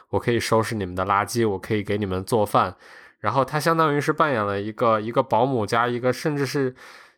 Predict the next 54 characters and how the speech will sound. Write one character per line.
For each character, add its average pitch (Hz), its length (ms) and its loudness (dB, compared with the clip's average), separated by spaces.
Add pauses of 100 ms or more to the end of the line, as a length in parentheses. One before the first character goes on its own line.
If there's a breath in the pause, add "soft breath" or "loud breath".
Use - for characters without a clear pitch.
因 170 160 2
为 196 100 6
这 190 120 2
些 185 80 0
小 170 160 2
矮 156 80 2
人 147 120 2
本 131 140 0
身 135 140 4
很 139 180 2
矮， 110 180 2
她 151 240 0
的 190 120 0
那 180 100 2
个 143 60 2
形 117 160 0
象 139 120 2
就 139 100 2
有 135 120 4
点 113 100 0
像 120 220 0
是 123 100 -2
一 117 60 0
个 131 100 2
母 110 200 0
亲 120 180 -2
的 127 100 2
形 104 160 -4
象 101 200 0
的 98 40 -4
这 101 120 -6
种 95 180 -8
感 90 240 -8
觉。 87 240 -10 (880 loud breath)
她 - 140 -2
必 151 140 0
须 147 100 4
要 151 100 4
扮 151 180 2
演 95 140 -2
这 143 80 0
样 113 160 2
的 95 80 -4
形 90 180 -8
象， 90 240 -2 (300 loud breath)
然 95 140 2
后 101 100 4
才 98 220 0
可 110 120 0
以 92 140 2
说 95 320 4
被 101 180 0
这 92 200 0
些 95 360 2